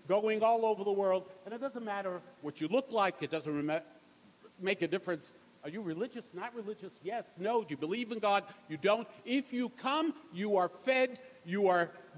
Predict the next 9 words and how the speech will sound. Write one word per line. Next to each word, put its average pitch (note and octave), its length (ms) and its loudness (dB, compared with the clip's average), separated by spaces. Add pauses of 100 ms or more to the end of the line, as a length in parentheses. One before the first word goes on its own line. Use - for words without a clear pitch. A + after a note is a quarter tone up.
given G3+ 460 0
warmth. B3+ 560 2 (360)
And E3 180 -2
that's G#3+ 280 2
what G3+ 260 2
Lubavitch F#3+ 580 2
is D#3+ 140 -6
all F3 320 4
about. D3 500 -2